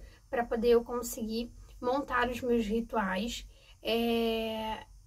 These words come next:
todo o dia da semana ele tem uma correspondência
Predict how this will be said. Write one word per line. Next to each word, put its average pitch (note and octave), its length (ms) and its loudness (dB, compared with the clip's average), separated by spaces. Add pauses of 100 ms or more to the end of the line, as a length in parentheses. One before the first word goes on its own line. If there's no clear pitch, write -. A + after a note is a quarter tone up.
(1120)
todo F#4+ 920 6
o D#4 140 -2
dia D#4 220 8
da D#4+ 100 8
semana C4+ 460 4
ele C4+ 160 0
tem C4+ 160 0
uma E4 160 6
correspondência A#3 920 0